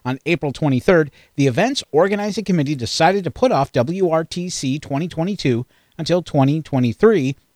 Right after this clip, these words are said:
after consulting with the World Radio Sport Team Championship Sanctioning Committee. The W R T C, which was to have been held in July twenty twenty-two in Bologna, Italy, has been postponed until twenty twenty-three. In making the announcement, Carlo,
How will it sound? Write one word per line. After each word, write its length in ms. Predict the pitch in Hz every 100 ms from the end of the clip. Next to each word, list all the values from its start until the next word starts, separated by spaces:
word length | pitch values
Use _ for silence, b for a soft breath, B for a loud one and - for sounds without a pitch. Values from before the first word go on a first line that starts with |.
| 135
after 240 | 139 127
consulting 540 | 143 127 208 190 160
with 100 | 147
the 80 | 139
World 340 | 123 123 160 117
Radio 280 | 117 139
Sport 340 | 127 - 139 -
Team 240 | 139 123
Championship 680 | - 131 131 131 117 147 - _ _
Sanctioning 460 | - 214 - 147 117
Committee. 360 | 123 101 82 _ _
The 80 | 120
W 360 | 117 143 143 131
R 180 | 135 151
T 240 | - 131
C, 340 | - 180 185 - -
which 340 | 160 165 98
was 320 | 123 151 247
to 100 | 240
have 100 | 180
been 160 | 139 127
held 280 | 123 127 117
in 160 | 110
July 400 | 101 107 123 131
twenty 320 | - 147 135
twenty-two 560 | 110 135 120 - 190 170
in 200 | 131 120
Bologna, 380 | 104 123 123 123
Italy, 420 | - 220 117 110 143 b b b
has 120 | 143
been 200 | 175 160
postponed 500 | 226 277 - 185 196
until 300 | 175 160 170
twenty 340 | - 139 160
twenty-three. 640 | - 139 131 - 220 139 - _ _ _ -
In 160 | 120
making 320 | 127 151 151
the 100 | 127
announcement, 520 | 120 151 208 - 135 - _ _
Carlo, 500 | - 208 151 131 170